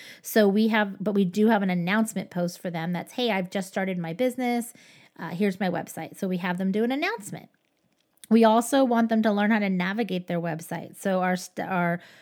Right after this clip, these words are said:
fourth step, it's kind of fourth and fifth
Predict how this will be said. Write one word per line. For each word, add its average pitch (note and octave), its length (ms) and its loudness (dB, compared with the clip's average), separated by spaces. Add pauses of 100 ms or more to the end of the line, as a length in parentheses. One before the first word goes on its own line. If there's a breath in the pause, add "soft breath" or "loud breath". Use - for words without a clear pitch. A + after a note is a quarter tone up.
(240 loud breath)
fourth A3+ 420 2
step, G#3 520 -2
it's F#3+ 160 -6
kind G#3 180 0
of G3 80 -2
fourth G#3 260 0
and G3+ 120 -2
fifth G3 180 -4